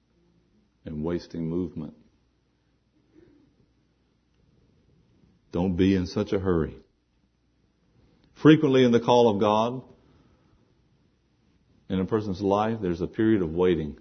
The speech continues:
and testing by waiting. We don't like to wait. We like to be in a hurry. We're in a hurry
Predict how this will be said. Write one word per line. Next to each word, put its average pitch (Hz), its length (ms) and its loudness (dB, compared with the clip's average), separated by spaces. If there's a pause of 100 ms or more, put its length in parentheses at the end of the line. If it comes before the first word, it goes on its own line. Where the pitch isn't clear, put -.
(120)
and 76 160 -12 (160)
testing 95 500 -4 (140)
by 82 220 -4
waiting. 76 560 -4 (920)
We - 140 0
don't 120 180 0
like 135 380 -4
to 85 100 -8
wait. 76 440 -4 (920)
We 82 120 -2
like 95 260 -2
to 123 80 -4
be 107 160 0
in 107 100 -4
a 101 80 -6
hurry. 123 380 -6 (1500)
We're 92 200 2
in 87 120 0
a 80 80 -2
hurry 113 520 4